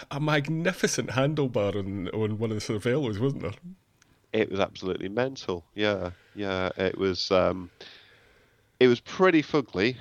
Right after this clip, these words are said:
Speaker 2: Um, now, Cervelo were claiming that handlebars make up thirty percent of a bike's drag, which is,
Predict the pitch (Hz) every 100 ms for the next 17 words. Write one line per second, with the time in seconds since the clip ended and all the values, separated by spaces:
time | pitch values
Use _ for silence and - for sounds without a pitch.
0 | - - 104 104 101 - 117 123 - 123
1 | 170 180 156 - 151 151 143 104 98 -
2 | 113 120 120 117 - 90 82 - 92 90
3 | 104 - - - 120 110 - 107 110 -
4 | 107 104 87 90 - 87 85 - - -
5 | 107 92 82 - _ _ - _ _ _
6 | _ _ _ 104 110 - 123 107 98 95
7 | -